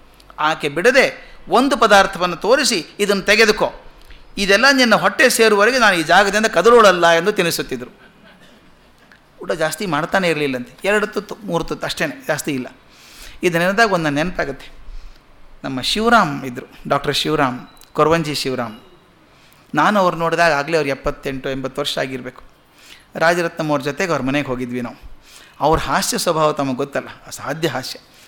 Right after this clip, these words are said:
ಅದು, ಆ, ಏನು ಮಾಡಿದ್ರೂ ಹಾಸ್ಯದಲ್ಲೇ ಪರಿವರ್ತನೆ ಆಗೋದು ಕೊನೆಗೆ. ಅದು ಹೋಗಿ ಕೂತ್ಕೊಂಡಾಗ ನಾನು, ನಾನು ರಾಜರತ್ನಂ ಕೂತ, ಯಾರೋ ತುಂಬ ಜನ ಬರೋರು, ಡಾಕ್ಟರ್ ಬೇರೆ ಅವರು.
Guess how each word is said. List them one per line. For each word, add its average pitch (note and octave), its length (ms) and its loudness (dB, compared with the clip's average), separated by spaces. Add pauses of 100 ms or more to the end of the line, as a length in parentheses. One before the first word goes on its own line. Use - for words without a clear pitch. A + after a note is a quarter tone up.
(100)
ಅದು, B2+ 440 -8 (340)
ಆ, C#3 100 -8
ಏನು C3+ 640 2
ಮಾಡಿದ್ರೂ A#3 320 4
ಹಾಸ್ಯದಲ್ಲೇ F3 480 0
ಪರಿವರ್ತನೆ D3+ 420 0
ಆಗೋದು B2+ 220 -4
ಕೊನೆಗೆ. B2+ 300 -6
ಅದು - 240 -18 (300)
ಹೋಗಿ F3 160 -2
ಕೂತ್ಕೊಂಡಾಗ F#3 480 0 (760)
ನಾನು, C3+ 380 -2
ನಾನು D3+ 340 -2
ರಾಜರತ್ನಂ C#3+ 420 -4
ಕೂತ, E3 120 -6
ಯಾರೋ G3 240 0
ತುಂಬ G#3+ 280 0
ಜನ C4 240 2
ಬರೋರು, G3 280 4
ಡಾಕ್ಟರ್ F#3 360 0
ಬೇರೆ G#3+ 200 6
ಅವರು. C#3 320 -2